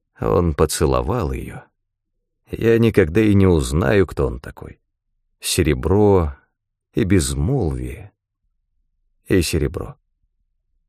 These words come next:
Прочь отсюда, не оглядываясь, вдоль по аллее. Голос Рэндома.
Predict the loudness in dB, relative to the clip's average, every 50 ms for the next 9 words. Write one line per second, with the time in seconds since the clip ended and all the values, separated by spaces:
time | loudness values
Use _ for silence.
0 | _ _ _ _ _ _ _ _ _ _ _ 0 2 2 2 2 0 -4 -8 -12
1 | -12 -12 -14 -14 -14 -16 -18 -18 -20 -18 -6 -2 2 4 4 4 4 4 2 0
2 | 0 2 2 2 2 0 -2 -4 -6 -10 -12 -16 -18 -20 _ _ _ _ _ -2
3 | 0 2 4 6 6 6 6 4 4 2 2 2 2 2 0 -4 -6 -8 -10 -16
4 | _ _ _ _ _ _ _ _ _ _ _ _ _ _ _ _ _ _ _ _
5 | _ _ 0 4 6 6 8 6 6 4 2 -2 -2 -2 -2 -2 -4 -6 -10 -12
6 | -16